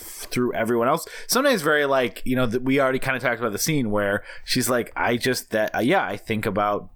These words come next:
uh, cheerleaders while I kiss my boyfriend." That's what all, everyone does. Like, she, she was, like, she was being defined by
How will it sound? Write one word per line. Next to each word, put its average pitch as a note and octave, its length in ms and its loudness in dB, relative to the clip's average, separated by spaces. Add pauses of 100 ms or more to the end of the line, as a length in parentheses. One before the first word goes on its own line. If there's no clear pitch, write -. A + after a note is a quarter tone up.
uh, G2 500 2
cheerleaders A#2 640 0
while A#2 200 2
I A#2+ 60 2
kiss - 300 -6
my C#3 100 2
boyfriend." C3 400 0
That's G2 200 -2
what B2 140 0 (140)
all, C3 400 2
everyone G#2 540 0
does. E2+ 460 0
Like, G#2+ 200 -2 (280)
she, F#3+ 560 0 (360)
she E3+ 400 2
was, D3+ 360 0
like, B2+ 320 0 (340)
she D3 200 2
was D3+ 100 2
being C#3+ 240 0
defined C3+ 640 -2
by A2 460 2